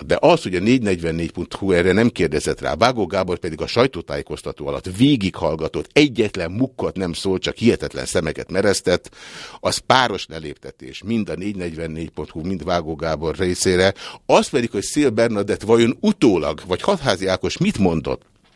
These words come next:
Vágó Gábornak már azt követően, hogy látták ezt a videót, az többé-kevésbé el lehet képzelni akkor, amikor egyébként este megjelent az A T V egyenes beszéd stúdiójában. Minősíthetetlen.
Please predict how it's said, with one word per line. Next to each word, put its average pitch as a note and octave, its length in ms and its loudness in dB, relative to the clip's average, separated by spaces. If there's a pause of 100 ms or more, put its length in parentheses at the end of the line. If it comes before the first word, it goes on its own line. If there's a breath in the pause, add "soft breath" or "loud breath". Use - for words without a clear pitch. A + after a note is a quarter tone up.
(640)
Vágó G2+ 340 2
Gábornak F#2+ 520 2
már E2+ 180 2
azt D3 200 2
követően, D#2 540 2
hogy D2+ 120 -2
látták F2 360 2
ezt D#2 160 -6
a - 80 -8
videót, G#2 440 2 (360 loud breath)
az - 120 -4
többé-kevésbé F#2 600 0
el G2 100 2
lehet E2+ 160 0
képzelni E2 540 0
akkor, A2+ 520 0 (320 loud breath)
amikor E2+ 400 -2
egyébként D#2+ 560 -2
este D#2+ 480 -2 (360 loud breath)
megjelent D2 800 0
az C2+ 180 -4
A C#2 120 -2
T - 120 -8 (100)
V C2+ 60 -10 (220)
egyenes C#2 360 -6
beszéd C2 340 -6
stúdiójában. G#1+ 1080 -14 (180)
Minősíthetetlen. A#2 1200 2